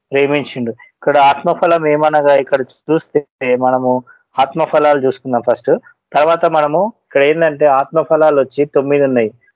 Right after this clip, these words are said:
ఆత్మఫలాలు తొమ్మిది ఉన్నాయి. And also మనకి ఏంటంటే శరీర ఫలాలు కూడా ఉన్నాయి. ఇక్కడ శరీర ఫలాలు ఎన్ని ఉన్నాయి? పదిహేను ఉన్నాయి. పదిహేను, ఆ,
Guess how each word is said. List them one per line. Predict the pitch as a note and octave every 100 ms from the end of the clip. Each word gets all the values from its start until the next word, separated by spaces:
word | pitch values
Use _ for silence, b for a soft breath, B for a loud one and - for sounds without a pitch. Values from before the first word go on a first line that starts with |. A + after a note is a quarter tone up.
| _
ఆత్మఫలాలు | B2+ C3 D#3 D#3 E3 D#3 D#3
తొమ్మిది | D3+ C#3+ D3 D3+
ఉన్నాయి. | B2+ A#2+ A#2+ D3+ - _ _ -
And | C3 C#3
also | C#3 D3 _ _ - D#3
మనకి | D3+ C#3 C#3+
ఏంటంటే | D3 D3+ C#3+ E3
శరీర | - C#3+ D#3 E3 D3+
ఫలాలు | D3+ D3+ D3+
కూడా | D3 D3+
ఉన్నాయి. | C#3 A#2
ఇక్కడ | A2 - _ B B
శరీర | D3 D3 E3+
ఫలాలు | E3 D#3+ D#3
ఎన్ని | D3+ D3+
ఉన్నాయి? | F3 F3
పదిహేను | C#3+ C#3 D3 D3
ఉన్నాయి. | C#3 B2 -
పదిహేను, | C3 C#3 D#3 D#3 E3+
ఆ, | D3